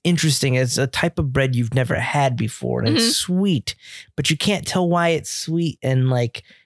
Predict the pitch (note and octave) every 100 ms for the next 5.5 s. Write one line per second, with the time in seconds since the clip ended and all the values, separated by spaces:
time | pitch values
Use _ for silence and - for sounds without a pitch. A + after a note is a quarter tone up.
0 | _ D3 D3+ D3+ D3+ - C3+ D3+ C3+ D#3
1 | D3 C#3 D#3 F3 F#3 E3+ E3+ E3+ E3 -
2 | E3+ F3 - F3 D3 F3+ E3 C#3+ E3 F3+
3 | E3+ C#3+ D3 B2+ C3+ A#2+ D3+ D#3+ D3 -
4 | F3 F3 C#3 B2 E3+ D#3 C3+ E3 E3 C#3+
5 | C#3+ F3+ D#3 C3+